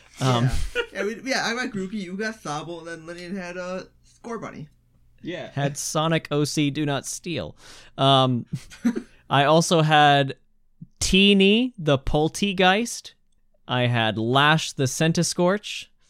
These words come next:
Speaker 1: Fabio the Grimmsnarl, and the last two are kind of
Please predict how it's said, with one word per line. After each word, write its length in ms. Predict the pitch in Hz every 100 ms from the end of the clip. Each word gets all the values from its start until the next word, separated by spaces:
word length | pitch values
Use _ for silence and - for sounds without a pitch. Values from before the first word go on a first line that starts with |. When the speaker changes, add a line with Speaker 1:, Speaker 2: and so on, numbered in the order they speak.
| _ _ _
Speaker 1:
Fabio 720 | - - 151 160 156 156 151
the 140 | 147 120
Grimmsnarl, 960 | 139 185 196 - 151 131 131 139 147 - _ _ _ - _ _ _ -
and 280 | 127 131 127
the 80 | 143
last 340 | 156 175 180
two 140 | - 175
are 100 | 139
kind 220 | 160 151
of 240 | 131 -